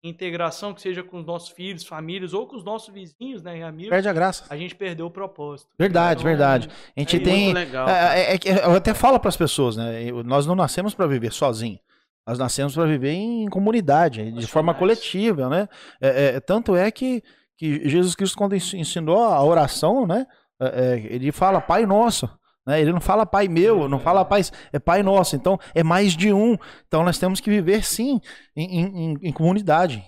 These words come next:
Speaker 2: Tem que viver junto com as pessoas. Que graça teria você ter tudo do bom e do melhor e viver sozinho?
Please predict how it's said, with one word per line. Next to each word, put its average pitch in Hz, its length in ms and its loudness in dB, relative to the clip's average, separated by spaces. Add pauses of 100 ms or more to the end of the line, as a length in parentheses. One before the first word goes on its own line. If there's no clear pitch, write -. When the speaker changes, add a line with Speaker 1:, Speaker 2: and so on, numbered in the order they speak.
Speaker 2:
Tem 139 80 -12
que 143 80 -10
viver 156 280 0
junto 196 240 0
com 254 80 0
as - 80 -2
pessoas. 214 420 0 (240)
Que - 100 -8
graça 247 300 0
teria 240 300 2
você 214 260 -2
ter 214 480 2 (320)
tudo 214 220 -2
do 196 80 0
bom 196 180 4
e - 20 0
do 202 80 2
melhor 185 280 4
e - 20 4
viver 240 220 2
sozinho? 220 520 -4